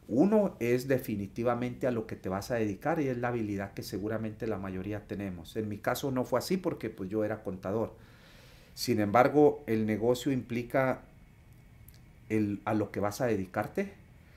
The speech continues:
implica administración de dinero, implica administración de tiempo y yo creo que la más importante administra-, a-, aplica administración de personas. Entonces,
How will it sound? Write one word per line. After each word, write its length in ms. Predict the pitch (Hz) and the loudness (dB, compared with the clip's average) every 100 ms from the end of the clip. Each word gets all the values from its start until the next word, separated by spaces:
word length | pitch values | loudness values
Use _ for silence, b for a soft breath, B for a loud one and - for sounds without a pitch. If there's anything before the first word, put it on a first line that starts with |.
| B B - | B B -4
implica 640 | 110 92 110 110 139 123 | -4 -2 -2 0 4 4
administración 1080 | - 107 98 98 95 92 - 87 - 104 113 | 2 -2 -2 -2 -4 -6 -8 -10 -4 -4 -2
de 80 | |
dinero, 440 | 110 92 98 131 165 - - B B B | -4 -2 -4 -4 -6 -12 -20 B B B
implica 440 | 107 95 110 107 117 | -6 -6 -6 -4 -2
administración 800 | 110 107 98 - 90 - 101 107 | -2 -4 -6 -8 -8 -4 -4 -4
de 80 | 107 | -4
tiempo 540 | 110 110 110 143 143 - | -2 -4 -2 -4 -6 -6
y 160 | 104 92 | -8 -4
yo 180 | 107 107 | -4 -4
creo 200 | 117 - | -8 -6
que 100 | 101 | -6
la 140 | 90 | -6
más 300 | 92 95 - | -6 -10 -10
importante 640 | 107 - 95 - 95 92 101 | -10 -10 -10 -8 -10 -8 -8
administra-, 640 | 92 92 92 - 110 104 87 | -8 -8 -10 -10 -10 -10 -8
a-, 280 | 95 - | -8 -8
aplica 420 | 92 - 98 - 101 | -10 -10 -10 -6 -6
administración 720 | 98 95 - 90 - 95 98 | -4 -8 -8 -12 -8 -8 -6
de 100 | 107 | -8
personas. 680 | - - 107 90 78 - - B B B B B B | -8 -8 -6 -6 -8 -18 -20 B B B B B B
Entonces, 600 | - - 139 135 113 | -2 4 4 6 2